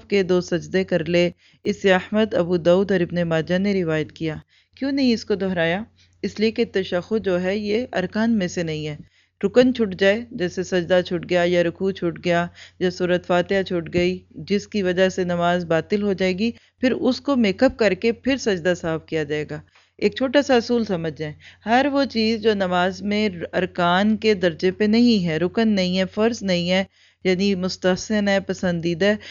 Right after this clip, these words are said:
وہ چھٹ جائے تو پھر صرف سجدہ سہو کیا جائے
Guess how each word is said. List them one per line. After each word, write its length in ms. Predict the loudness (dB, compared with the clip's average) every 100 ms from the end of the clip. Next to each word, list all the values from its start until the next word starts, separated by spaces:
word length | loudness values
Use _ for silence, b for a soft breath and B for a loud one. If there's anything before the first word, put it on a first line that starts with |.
| B -10
وہ 320 | 2 6 6
چھٹ 280 | 4 0 4
جائے 240 | 6 6 2 -8 _ _ _
تو 80 | -2
پھر 300 | 2 0 0
صرف 380 | -2 0 0 0
سجدہ 320 | -4 0 -2 0
سہو 200 | -4 -4
کیا 200 | -4 -4
جائے 240 | -4 -6